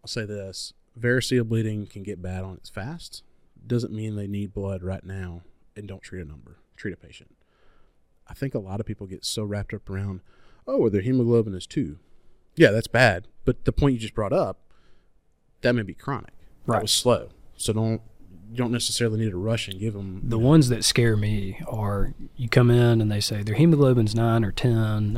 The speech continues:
Speaker 2: and, you know, they're projectile vomiting, bright red blood, significant amounts. These are the ones where you'll talk to the medic on scene or the E R provider, and they're like, "They vomited two liters." And at first you're like, "Okay, yeah, two liters, whatever."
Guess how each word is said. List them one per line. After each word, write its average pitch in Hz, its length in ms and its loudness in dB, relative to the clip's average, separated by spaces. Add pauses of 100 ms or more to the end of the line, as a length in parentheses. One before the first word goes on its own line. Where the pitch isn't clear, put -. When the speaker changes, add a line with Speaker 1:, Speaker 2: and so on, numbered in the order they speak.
Speaker 2:
and, 98 520 -4 (180)
you 113 140 -6
know, 98 60 -6
they're 101 140 -6
projectile 110 540 -2
vomiting, 101 420 -6
bright 113 240 0
red 104 220 -4
blood, 98 400 -4
significant 113 420 0
amounts. 107 240 -2
These 156 160 8
are 170 40 10
the 147 60 10
ones 113 360 4
where 104 240 -2 (180)
you'll 113 160 0
talk 120 260 4
to 117 200 4
the 107 80 2
medic 107 260 2
on 104 140 0
scene 107 280 0
or 104 60 0
the 98 80 -2
E 104 100 -4
R 104 100 -2
provider, 98 360 -2
and 98 100 -4
they're 98 100 -4
like, 92 200 -6
"They 110 140 0
vomited 101 420 -2
two 98 180 -6
liters." 92 360 -8
And 95 200 -10
at 110 140 -10
first 123 320 6
you're 104 100 -2
like, 90 180 -2
"Okay, 95 280 -6
yeah, - 240 -8
two - 140 -6
liters, - 320 -10
whatever." - 500 -8